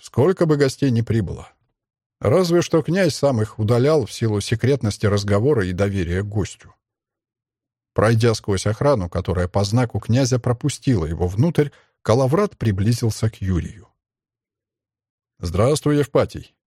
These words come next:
приветственно кивнул ему князь. «Рад видеть! Наслышан уже от воеводы и Святослава про твои подвиги.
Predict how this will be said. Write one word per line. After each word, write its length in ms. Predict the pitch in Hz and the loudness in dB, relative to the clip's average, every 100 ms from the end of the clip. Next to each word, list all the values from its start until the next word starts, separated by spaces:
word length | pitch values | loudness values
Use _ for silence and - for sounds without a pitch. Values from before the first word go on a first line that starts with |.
| - | -2
приветственно 520 | 110 120 127 120 107 | 2 2 0 0 -2
кивнул 380 | 110 107 110 113 | 0 0 2 2
ему 160 | 95 | -2
князь. 400 | 104 95 82 - | -4 -6 -6 -6
«Рад 300 | - 95 151 | -2 0 0
видеть! 440 | 139 196 107 - - _ _ _ - | 0 -2 -4 -8 -16 _ _ _ -2
Наслышан 600 | 104 151 165 214 - 196 | 0 0 0 0 0 0
уже 240 | 185 190 | 2 2
от 100 | 175 | 0
воеводы 440 | 165 160 175 165 147 | 2 2 2 0 0
и 40 | |
Святослава 640 | - 143 139 - 175 143 | 0 0 -2 0 0 0
про 180 | 117 113 | 0 0
твои 220 | 113 120 | 0 0
подвиги. 560 | 117 156 92 78 - | 0 -2 -2 -8 -14